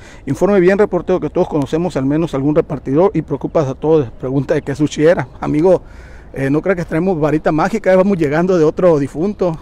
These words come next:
O sea, no creas que estamos aquí parados esperando y no creas que las cosas son tan sencillas de,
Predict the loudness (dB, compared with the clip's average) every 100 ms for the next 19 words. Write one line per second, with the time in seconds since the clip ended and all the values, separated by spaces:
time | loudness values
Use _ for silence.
0 | -12 -10 -8 -6 -6 -4 -4 -4 -4 -6
1 | -6 -6 -4 -4 -2 -4 -2 -2 -2 -8
2 | -8 -6 -2 -2 -4 -14 -20 -20 -20 -14
3 | -4 -2 -2 -4 -6 -4 -6 -4 -4 -4
4 | -6 -10 -4 0 0 -2 -4 -12